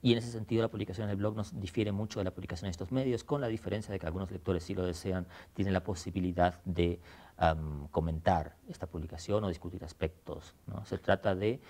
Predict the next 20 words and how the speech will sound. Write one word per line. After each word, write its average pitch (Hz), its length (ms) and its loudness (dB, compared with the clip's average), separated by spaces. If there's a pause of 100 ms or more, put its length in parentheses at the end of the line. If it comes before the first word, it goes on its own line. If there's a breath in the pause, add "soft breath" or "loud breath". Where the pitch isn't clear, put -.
(180 loud breath)
establecer 101 460 0
un 117 140 -2
diálogo 117 360 4
que 123 100 -4
en 113 40 -4
realidad 120 320 2 (300 soft breath)
siempre 139 420 2
existe 98 460 -2
desde 85 160 -2
el 87 60 -4
momento 82 240 -2
en - 40 -14
que - 80 -10
publicas 80 400 -6
libros, - 420 -8 (460 loud breath)
am, 80 640 0 (100)
o 82 140 -2
publicas 82 400 -2
textos, - 600 0 (800 soft breath)
ah, 85 280 -8